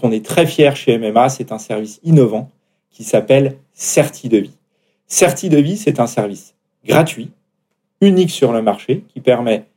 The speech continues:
aux artisans du B T P qui sont assurés chez M M A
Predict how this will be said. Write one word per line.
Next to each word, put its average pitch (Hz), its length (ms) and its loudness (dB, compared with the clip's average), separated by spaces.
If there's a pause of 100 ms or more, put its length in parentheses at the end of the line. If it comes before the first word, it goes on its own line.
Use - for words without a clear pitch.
(280)
aux 110 240 -2
artisans 170 420 0
du 151 100 0
B 135 140 4
T 131 140 2
P 139 160 0
qui 113 160 -16
sont - 280 -18
assurés 156 440 2
chez 139 220 2
M 117 120 0
M 113 140 2
A 147 180 0